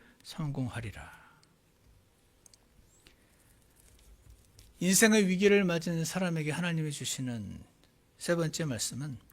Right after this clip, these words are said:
하나님의 선하심도 신뢰하고 능력도 신뢰하지만 하나님 말씀으로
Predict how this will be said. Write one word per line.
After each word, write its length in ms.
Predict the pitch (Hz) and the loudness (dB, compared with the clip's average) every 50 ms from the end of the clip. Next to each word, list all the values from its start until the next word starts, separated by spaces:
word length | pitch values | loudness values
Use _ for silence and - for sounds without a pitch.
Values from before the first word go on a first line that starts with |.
| _ - | _ -8
하나님의 460 | - 185 180 185 180 180 175 175 175 | -4 -2 0 2 2 2 2 2 0
선하심도 520 | 170 - - 214 214 214 - 233 214 208 196 | 0 2 4 6 6 6 6 6 4 4 2
신뢰하고 420 | 190 208 196 190 190 185 180 190 | 2 2 4 6 6 6 6 6
능력도 400 | 175 180 180 180 180 175 180 180 | 4 4 2 2 0 0 -2 -4
신뢰하지만 640 | - - 170 175 170 170 160 156 160 156 156 156 151 | -4 -2 -2 0 0 0 0 -2 -2 -2 -2 -2 -2
하나님 320 | - - 180 180 180 175 156 | -2 -2 0 0 0 0 0
말씀으로 640 | 131 120 - - - 156 139 131 131 156 180 214 | 0 0 0 0 0 -2 -4 -4 -2 -2 -2 -2